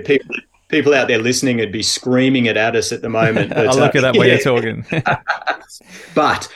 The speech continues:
Speaker 1: th-, he talks about these, these spheres. One is your sphere of control, and that's stuff you can absolutely control and you can be held accountable for, and you should be, you know, your thoughts,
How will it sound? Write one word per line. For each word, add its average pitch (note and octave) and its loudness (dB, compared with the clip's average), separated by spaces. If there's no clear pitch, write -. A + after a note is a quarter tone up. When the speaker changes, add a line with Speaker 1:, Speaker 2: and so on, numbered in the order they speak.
Speaker 1:
th-, C#3+ 2
he D3 0
talks D#3 2
about D3+ 2
these, C3 0
these A#2+ -4
spheres. C#3+ 2
One B2+ 2
is A#2 0
your A2+ -4
sphere B2 2
of G2 -2
control, A2+ 0
and A2+ -2
that's B2 0
stuff - -2
you B2+ -2
can G#2+ -4
absolutely A#2 0
control G#2+ 2
and G#2 -2
you G2 -4
can G#2 -6
be G2 0
held G2+ 0
accountable G2+ -4
for, G2+ 2
and F#2+ -2
you F#2+ -4
should G2 -4
be, G2 -4
you F#2+ -6
know, F#2 -6
your F2+ -6
thoughts, A2+ 2